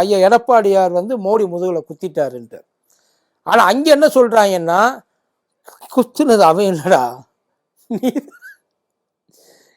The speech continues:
ரொம்ப வச்சு கழுத்து எடுத்துட்டியல என்னைய" அப்படின்ற மாதிரியே அவங்களுக்குள்ள நிறைய ஃபேக்ட்ஸ் இல்லை. ஏன்னா முழுக்க முழுக்க இவரை ரொம்ப பிளைண்டா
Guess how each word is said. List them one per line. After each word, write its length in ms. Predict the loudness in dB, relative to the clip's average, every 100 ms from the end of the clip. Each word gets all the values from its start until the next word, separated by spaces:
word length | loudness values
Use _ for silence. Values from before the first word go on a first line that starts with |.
| _
ரொம்ப 360 | 0 2 2 2 6
வச்சு 260 | 6 4 2
கழுத்து 300 | 4 2 2 -2
எடுத்துட்டியல 480 | -2 -6 0 2 2
என்னைய" 220 | 0 2 4 4
அப்படின்ற 400 | 0 0 -2 0 0
மாதிரியே 480 | 0 -2 0 4 6 6 6 2
அவங்களுக்குள்ள 440 | -2 -2 0 0
நிறைய 280 | 0 0 2 2 2
ஃபேக்ட்ஸ் 360 | 2 2 0 0
இல்லை. 120 | 4
ஏன்னா 140 | 4 2 -2 -20 _ -2
முழுக்க 260 | 0 2 0
முழுக்க 320 | 0 2 4
இவரை 160 | 4 4
ரொம்ப 200 | 2 0 0
பிளைண்டா 380 | 0 0 0